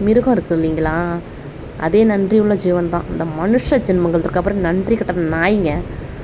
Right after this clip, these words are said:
அந்த நாய்ங்க தான் நம்பிய துரோகி. உலகத்துல பார்க்க போனா இந்த மிருகங்க மட்டும்தான்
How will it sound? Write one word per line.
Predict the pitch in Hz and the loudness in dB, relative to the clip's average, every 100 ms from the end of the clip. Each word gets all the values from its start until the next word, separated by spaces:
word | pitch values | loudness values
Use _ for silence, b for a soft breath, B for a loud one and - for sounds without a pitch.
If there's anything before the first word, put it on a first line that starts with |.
| B | B
அந்த | - 151 156 | -8 -6 -4
நாய்ங்க | 165 151 190 226 214 190 | -4 0 2 4 2 2
தான் | 214 185 | 2 2
நம்பிய | 180 208 | 0 0
துரோகி. | 185 160 165 160 160 - - - - - - - - | 2 2 2 0 -6 -6 -10 -16 -16 -14 -14 -12 -4
உலகத்துல | 180 208 220 214 185 | 0 2 2 0 0
பார்க்க | 180 185 202 | 0 0 -2
போனா | 185 180 175 175 190 208 233 - - - - - - - - - - | 0 0 2 0 -2 -2 -6 -10 -14 -14 -14 -14 -12 -12 -12 -14 -10
இந்த | - 170 | -4 0
மிருகங்க | 175 185 233 240 202 | 2 4 4 2 0
மட்டும்தான் | 180 180 196 202 240 | -2 -2 -2 0 0